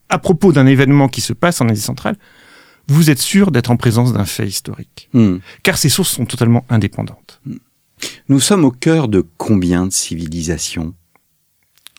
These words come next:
Speaker 1: Oh là là, <laughs> trop pour les compter. Nous sommes au cœur de, nous sommes sur la périphérie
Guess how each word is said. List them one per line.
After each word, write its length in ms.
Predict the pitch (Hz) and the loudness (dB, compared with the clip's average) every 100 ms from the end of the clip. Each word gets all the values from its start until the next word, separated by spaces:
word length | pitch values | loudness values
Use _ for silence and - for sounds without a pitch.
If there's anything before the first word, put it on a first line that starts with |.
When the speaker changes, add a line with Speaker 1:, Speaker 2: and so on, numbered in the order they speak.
| - - - _ - | -20 -20 -20 _ 0
Speaker 1:
Oh 120 | 190 | 2
là 120 | 160 | 4
là, 120 | 120 107 - - - 831 | 4 0 -2 -6 -12 -6
<laughs> 380 | - - - | -4 -4 -6
trop 260 | - - 196 | -6 2 2
pour 180 | 185 143 | 4 2
les 100 | 123 | 2
compter. 300 | 151 131 123 - - - | 2 0 -2 -4 -12 0
Nous 80 | 165 | 2
sommes 220 | 214 220 | 2 2
au 100 | 185 | 2
cœur 580 | - 233 226 233 233 185 | 2 2 4 4 4 2
de, 360 | 139 170 196 196 - - - | 4 6 6 2 -10 -12 2
nous 100 | 226 | 4
sommes 220 | 285 269 | 4 2
sur 100 | - | 2
la 80 | 143 | 0
périphérie 1000 | 131 240 220 220 214 208 185 202 180 - | 0 0 2 2 2 4 6 6 4 -2